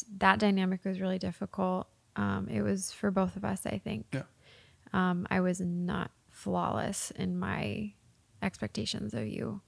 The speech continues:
Speaker 1: at all. But I found, I think we both found ourselves very bitter at each other
Speaker 2: Mm-hmm.
Speaker 1: a lot. And so when Eric got a studio space, that was really huge.
Speaker 2: It's
Speaker 1: Game
Speaker 2: life-giving.
Speaker 1: changer.
Speaker 2: Yeah.
Speaker 1: Mm-hmm.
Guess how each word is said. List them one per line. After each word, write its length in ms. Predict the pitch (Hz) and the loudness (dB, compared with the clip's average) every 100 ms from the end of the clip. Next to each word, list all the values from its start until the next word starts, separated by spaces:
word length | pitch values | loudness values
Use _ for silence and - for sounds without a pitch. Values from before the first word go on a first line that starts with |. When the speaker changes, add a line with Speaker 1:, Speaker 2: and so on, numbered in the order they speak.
| _ - | _ -6
Speaker 1:
at 160 | - - - | -4 0 6
all. 480 | 190 - - 208 - - - - - - | 6 6 2 -4 -10 -18 -16 -16 -16 -2
But 320 | 196 185 - - | 4 6 4 4
I 120 | 190 | 2
found, 580 | 190 190 190 185 - - _ _ _ - | 4 2 2 0 -2 -8 _ _ _ -4
I 80 | 180 | -2
think 160 | 196 190 | 2 2
we 100 | 185 | 2
both 220 | 190 - | 0 -2
found 200 | - 220 | -4 -2
ourselves 320 | 208 - 202 | -2 -2 -2
very 160 | - 202 - | -2 -4 -2
bitter 200 | - - | 0 0
at 120 | - | -2
each 200 | - - | -2 -2
other 360 | - - 214 202 | 0 0 -2 -2
Speaker 2:
Mm-hmm. 160 | 143 123 | -4 0
Speaker 1:
a 100 | 208 | 2
lot. 340 | 196 190 196 - _ - - - - - - - _ _ - | 4 4 2 -2 _ -20 -20 -20 -20 -20 -20 -20 _ _ 6
And 600 | 220 202 190 190 185 185 | 8 8 8 6 4 4
so 540 | - - - - 220 | 2 -2 2 6 8
when 100 | 208 | 6
Eric 240 | 208 214 214 | 6 4 4
got 180 | - - | 0 0
a 60 | 214 | 0
studio 360 | - 202 202 | 2 4 4
space, 400 | 196 - 196 190 - | 2 0 0 -2 -2
that 200 | 208 214 | -2 0
was 420 | 196 196 185 - - - - - | 2 2 0 -4 -8 -10 -12 -8
really 220 | 214 190 190 | -2 0 0
huge. 420 | 202 202 - - | -2 -4 -6 -10
Speaker 2:
It's 80 | - | -4
Speaker 1:
Game 120 | 214 | 0
Speaker 2:
life-giving. 320 | 196 - 190 | 2 2 2
Speaker 1:
changer. 320 | 190 208 202 - - | 2 2 0 -4 0
Speaker 2:
Yeah. 80 | 220 | 4
Speaker 1:
Mm-hmm. 460 | 220 208 202 208 | 6 6 4 2